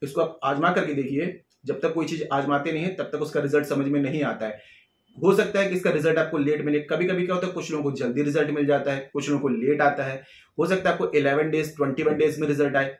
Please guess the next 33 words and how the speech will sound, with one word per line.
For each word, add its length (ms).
लेकिन 300
result 320
इसका 200
हंड्रेड 320
परसेंट 400
आएगा। 360
और 80
जो 80
मैंने 180
आपको 440
पाँव 260
के 60
नीचे 180
रखने 220
वाले 180
बताया 280
है, 180
इसको 180
तो 80
आप 100
monthly, 340
monthly 240
करते 400
रहिए, 320
क्योंकि 180
आज 200
की 100
जो 100
generation 360
है, 140
सभी 200
जानते 300
हैं, 220